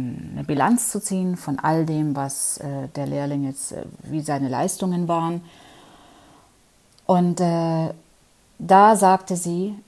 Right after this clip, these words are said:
sie ist so froh, wenn sie in ihrem Leben nicht mehr bewertet wird. Denn es wird ja, es werden ihre Leistungen bewertet und sie bekommt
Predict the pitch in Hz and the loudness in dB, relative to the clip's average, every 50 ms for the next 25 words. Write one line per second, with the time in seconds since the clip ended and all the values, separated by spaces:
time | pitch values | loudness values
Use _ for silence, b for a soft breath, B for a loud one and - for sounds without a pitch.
0 | _ _ _ _ _ _ _ _ _ _ _ _ _ _ _ - - - 202 - | _ _ _ _ _ _ _ _ _ _ _ _ _ _ _ -10 -4 -2 0 0
1 | - 196 - - - - 226 233 247 247 247 - - - - 190 180 175 170 175 | 0 0 -2 -2 0 2 4 4 4 4 2 -2 -2 0 2 4 4 4 2 0
2 | 175 - - - _ _ _ - 160 175 185 185 175 180 165 151 - - 175 165 | -2 -6 -12 -18 _ _ _ -2 2 2 2 2 2 0 -2 -2 -2 -2 -2 -2
3 | 170 175 175 190 196 202 202 196 180 175 175 175 170 - - 170 175 180 196 196 | 0 2 4 6 6 6 6 4 2 0 -2 -4 -4 -4 -2 0 2 2 2 0
4 | - - - 180 170 160 170 165 147 156 151 147 147 - 160 156 - - 170 175 | 0 -2 -4 -4 -2 -2 -4 -2 -2 0 -2 -2 -4 -6 -10 -12 -12 -12 -14 -14
5 | - - - - _ _ _ _ _ _ _ _ _ _ _ b b b b b | -16 -18 -20 -20 _ _ _ _ _ _ _ _ _ _ _ b b b b b
6 | b b b b b b b b b b b b b b b _ _ _ _ _ | b b b b b b b b b b b b b b b _ _ _ _ _
7 | _ _ - 180 175 180 175 170 - 180 208 214 214 214 196 190 180 175 - - | _ _ 0 2 2 2 0 -2 2 4 4 4 4 4 4 4 4 4 2 -2
8 | - - - _ - - - - - 190 196 190 185 180 - 175 165 170 165 160 | -8 -20 -20 _ -16 -10 -8 -4 2 4 6 6 6 4 0 -2 -2 0 2 4
9 | 165 185 240 233 - 240 208 202 202 202 196 180 185 185 185 185 185 190 180 - | 4 4 4 4 2 0 0 2 2 2 2 2 2 2 2 2 0 -2 -4 -4
10 | - 190 202 196 196 185 180 175 175 - 180 170 170 165 165 165 - | -2 0 0 0 0 0 -2 -4 -2 -2 0 0 0 -2 -4 -8 -16